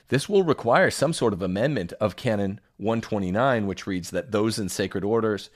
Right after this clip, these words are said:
who are qualified alone for the power of governance, this is gonna have to be changed. Um, the question lingers, can a pope delegate his authority to a layman or especially a lay woman?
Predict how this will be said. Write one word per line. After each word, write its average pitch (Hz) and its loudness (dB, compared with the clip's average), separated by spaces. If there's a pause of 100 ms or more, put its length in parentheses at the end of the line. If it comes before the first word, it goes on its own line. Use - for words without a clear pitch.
(140)
who - -4
are 104 2
qualified 165 6
alone 113 4
for 104 -2
the 92 -2
power 92 2
of 85 -6
governance, 82 -4
this 151 -2
is 190 -8
gonna 107 -2
have 87 -6
to 90 -8
be 73 -6
changed. 85 -10 (1160)
Um, 90 -2 (140)
the - -4
question 131 4 (180)
lingers, 120 0 (1120)
can 240 4
a - 6
pope 123 0
delegate 104 -2
his 101 -4
authority 98 0
to 95 -2
a 92 0
layman 90 0
or 92 -2
especially 117 -2
a 87 -2
lay 85 -2
woman? 92 0